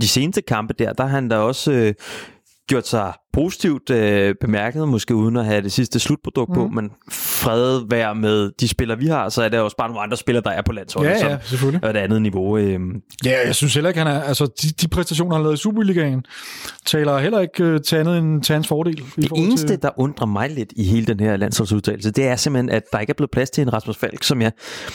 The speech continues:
Speaker 2: Hmm.
Speaker 1: altså, jeg kan ikke se et hold, der nærmest ikke kunne bruge Rasmus Falk. Altså, man skal op på et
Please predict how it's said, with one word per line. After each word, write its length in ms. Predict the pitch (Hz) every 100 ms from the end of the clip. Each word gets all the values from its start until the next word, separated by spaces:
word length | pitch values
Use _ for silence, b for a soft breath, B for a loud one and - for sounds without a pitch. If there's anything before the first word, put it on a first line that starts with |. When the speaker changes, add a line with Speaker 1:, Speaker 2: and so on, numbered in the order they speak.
| B B
Speaker 2:
Hmm. 180 | 170 139 104 -
Speaker 1:
altså, 260 | 127 107 92 -
jeg 80 | 107
kan 60 |
ikke 140 | 143 -
se 120 | 180
et 80 | 113
hold, 300 | 123 139 117
der 100 | 127
nærmest 340 | 117 117 - -
ikke 140 | 170 -
kunne 100 | -
bruge 240 | 120 117 117
Rasmus 240 | 101 110
Falk. 260 | - 117 104
Altså, 160 | 113
man 100 | 113
skal 120 | -
op 100 | 113 123
på 80 |
et 60 | 156